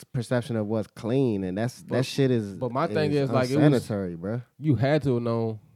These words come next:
Speaker 2: I mean, I guess all, some kids are a little bit more advanced than others, but, like, a five-year-old, you, you think if you, if you make them do that, they're gonna tell somebody.
Speaker 1: Hell yeah.
Speaker 2: You know what I'm saying?
Speaker 1: Hell yeah.
Speaker 2: So you thought,
Speaker 1: "Mommy,
Speaker 2: you
Speaker 1: my
Speaker 2: thought that
Speaker 1: hands
Speaker 2: no matter
Speaker 1: smell like
Speaker 2: what,
Speaker 1: poop."
Speaker 2: no matter what, it was cool for me to make this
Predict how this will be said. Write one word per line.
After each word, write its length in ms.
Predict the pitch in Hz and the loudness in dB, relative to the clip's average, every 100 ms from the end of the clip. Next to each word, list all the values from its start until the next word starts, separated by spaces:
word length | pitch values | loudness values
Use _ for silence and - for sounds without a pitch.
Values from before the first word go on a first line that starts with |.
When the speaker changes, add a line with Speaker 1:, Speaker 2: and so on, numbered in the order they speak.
| _ _ _ - | _ _ _ -6
Speaker 2:
I 40 | |
mean, 80 | 131 | -4
I 60 | 135 | -2
guess 180 | 147 | -2
all, 180 | 113 123 | 0 -2
some 180 | 120 135 | -2 -4
kids 320 | - 123 117 107 | -2 0 0 -2
are 240 | 104 101 | -4 -4
a 40 | 98 101 - | -6 -8 -6
little 140 | 113 | -4
bit 120 | 110 | -2
more 140 | 110 107 | -2 -2
advanced 300 | 101 107 104 | -2 -4 -4
than 80 | 101 | -6
others, 200 | 110 104 | -6 -4
but, 100 | 107 | -4
like, 200 | 101 101 | -4 -6
a 60 | 110 | -4
five-year-old, 640 | 131 127 131 117 113 110 | 2 2 4 4 4 2
you, 140 | 117 - 117 | 0 -2 -4
you 80 | 131 | -2
think 240 | 127 113 | 0 -2
if 120 | 107 | -2
you, 120 | 131 - | -2 -2
if 80 | 110 | -2
you 40 | |
make 180 | 143 135 | 0 0
them 120 | 120 | 0
do 140 | 107 135 | 4 4
that, 340 | 117 98 82 | 4 0 -2
they're 100 | 113 | -2
gonna 220 | 113 123 | 2 0
tell 240 | 113 127 113 | 0 0 -2
somebody. 640 | 120 113 107 104 113 82 _ | -4 -6 -6 -4 -6 -8 _
Speaker 1:
Hell 320 | 131 151 151 160 | -6 0 2 2
yeah. 240 | 180 170 | 2 4
Speaker 2:
You 40 | 104 | 4
know 60 | |
what 40 | 151 | 4
I'm 60 | |
saying? 320 | 151 165 160 147 | 6 6 6 4
Speaker 1:
Hell 280 | 165 165 160 | 2 0 0
yeah. 320 | 180 123 85 80 _ _ _ _ _ | 0 -2 -2 -8 _ _ _ _ _
Speaker 2:
So 160 | - - | -12 -6
you 140 | 113 139 | -2 4
thought, 120 | 143 | 4
Speaker 1:
"Mommy, 140 | 135 | 6
Speaker 2:
you 40 | 131 | 4
Speaker 1:
my 100 | - | 6
Speaker 2:
thought 140 | 160 | 8
that 100 | 143 147 | 10 8
Speaker 1:
hands 120 | 135 | 8
Speaker 2:
no 80 | 143 | 8
matter 200 | 151 139 | 6 8
Speaker 1:
smell 80 | 131 | 10
like 100 | 160 | 10
Speaker 2:
what, 200 | 165 139 | 10 8
Speaker 1:
poop." 360 | 156 107 92 - | 4 4 -4 -14
Speaker 2:
no 200 | - 120 | -8 -4
matter 240 | 131 131 117 | 0 0 2
what, 300 | 131 139 87 | 2 2 0
it 100 | 123 | -2
was 160 | 117 | -4
cool 300 | - 143 139 | -2 2 2
for 80 | 117 | 2
me 140 | 120 120 | -2 -2
to 60 | |
make 180 | 117 117 | -2 -4
this 300 | 117 - - | -4 -8 -12